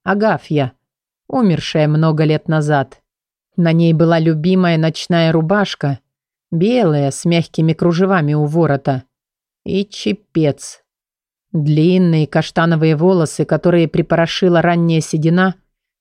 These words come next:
змеились по плечам. Белое лицо с посиневшими губами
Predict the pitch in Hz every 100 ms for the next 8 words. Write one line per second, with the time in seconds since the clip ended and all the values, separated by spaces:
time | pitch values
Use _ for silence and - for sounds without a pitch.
0 | - 139 165 180 190 220 208 202 - 165
1 | 170 165 - - 135 127 120 _ _ _
2 | _ _ _ _ _ _ 156 147 165 165
3 | 160 160 - - 180 - 165 - 170 175
4 | 175 - 170 160 165 180 180 175